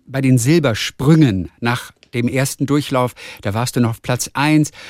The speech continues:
am Ende dann irgendwie natürlich ein großartiger, aber erst mal in der ersten Sekunde auch enttäuschender zweiter Platz nur. Es hätte ja auch Gold sein können, ganz locker. Was war es beim zweiten Sprung zum Beispiel,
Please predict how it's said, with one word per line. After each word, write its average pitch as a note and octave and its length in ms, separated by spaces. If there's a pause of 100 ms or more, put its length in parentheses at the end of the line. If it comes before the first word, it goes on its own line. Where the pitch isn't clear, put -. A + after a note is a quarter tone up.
(180)
am B2 160
Ende C3+ 280
dann A2+ 160
irgendwie A2+ 520
natürlich G2 380
ein G#2+ 100
großartiger, A#2 800
aber A#2+ 380
erst F#3+ 320
mal C3 160
in B2 60
der B2 100
ersten C3 260
Sekunde B2+ 400
auch C3+ 160
enttäuschender D#3+ 760
zweiter C#3+ 480
Platz - 420
nur. A2 380 (420)
Es - 100
hätte C3 160
ja A2+ 80
auch A#2+ 180
Gold B2 400 (120)
sein G2+ 340
können, C3 280
ganz F#2 260
locker. F2+ 380 (440)
Was D#3 240
war B3 140
es - 80
beim D#3+ 180
zweiten G#3+ 320
Sprung F2+ 260
zum D2 120
Beispiel, F#2 520